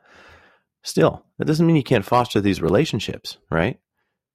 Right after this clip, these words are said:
The more I thought about Ted Lasso and his Diamond Dogs, I couldn't help but think about that old saying that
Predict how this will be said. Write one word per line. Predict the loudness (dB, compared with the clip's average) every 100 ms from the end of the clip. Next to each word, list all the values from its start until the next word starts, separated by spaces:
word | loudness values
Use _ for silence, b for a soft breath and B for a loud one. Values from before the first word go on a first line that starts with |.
| _ _ _ _ _ -2
The |
more | 2 2
I | 0
thought | -2 0
about | 2 0 -2 _
Ted | -6 -4
Lasso | -2 -2 -2 -4
and | -4
his | -4
Diamond | -4 -4 -4 -6
Dogs, | -8 -10 -10
I | -12
couldn't | -6 -6 -4
help | -6 -8
but | -10
think | -6 -4
about | -2 -4 -2
that | -2 -2
old | -2 -4
saying | -2 -2 -2
that | -2 -4